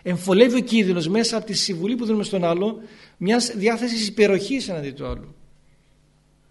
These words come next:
Γι' αυτό το λόγο είναι καλό να συμβουλεύουμε τον άλλο μόνο όταν επιμένει να ζητήσει, να, να πούμε την άποψή του. Και να το πούμε όχι σαν παντογνώστες, αλλά σαν ομοιοπαθείς άνθρωποι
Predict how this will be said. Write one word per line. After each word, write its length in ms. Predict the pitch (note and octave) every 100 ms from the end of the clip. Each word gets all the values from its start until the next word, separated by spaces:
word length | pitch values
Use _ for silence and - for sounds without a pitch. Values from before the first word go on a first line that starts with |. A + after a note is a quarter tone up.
| _ _ _ _ _ _ _ _ - - -
Γι' 100 | E3+
αυτό 180 | G#3+
το 100 | B3+
λόγο 180 | A#3 A#3+
είναι 100 | B3
καλό 220 | A#3+ G3
να 60 | A#3
συμβουλεύουμε 640 | A#3 G#3+ E3 F#3 A3+ A#3
τον 220 | A3 F#3 E3+
άλλο 540 | E3 G3+ A#3+ - - - _ _ _
μόνο 440 | D#3+ E3+ A3+ C4
όταν 240 | C4 A3+ G#3
επιμένει 400 | G3 F3+ A3+ A3+
να 420 | G3+ F#3+ A3 G3+
ζητήσει, 500 | D3 E3+ F#3 - A3+
να, 280 | F3+ E3+ F#3
να 160 | E3+
πούμε 180 | D#3+ F#3+
την 140 | F3 E3
άποψή 460 | D3 C#3+ - C#3+
του. 180 | A#2 - _ _ _ _ _ - - -
Και 140 | G3
να 160 | F#3+ F#3+
το 140 | G3
πούμε 240 | G3 C4 A#3+
όχι 280 | C4 B3
σαν 200 | C4 A#3
παντογνώστες, 1040 | G3 F#3+ E3+ C#3+ D#3 G#3 - - - - - - - - -
αλλά 260 | E3+ E3+
σαν 300 | F3+ - G#3
ομοιοπαθείς 680 | G#3 G3+ G3 G3 E3 B3+ -
άνθρωποι 640 | D#3+ D#3+ - - A#3 B3